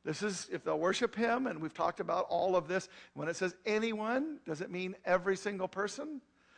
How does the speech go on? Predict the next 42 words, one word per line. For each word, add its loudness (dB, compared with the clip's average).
Or 8
is 4
it 2
trying 4
to 2
communicate 0
that -12
this -2
is -4
the 0
vast 4
majority 0
of -4
the -4
world? -2
When -6
it -8
says -4
the 2
whole 0
nation -2
of -4
Israel -4
is -8
gonna -8
be -8
saved, 0
does -6
it -8
mean -6
every 2
Jew 2
that's -6
ever 2
lived 0
is -8
gonna -8
be -8
saved? -4
No, -6
it -18
doesn't. 0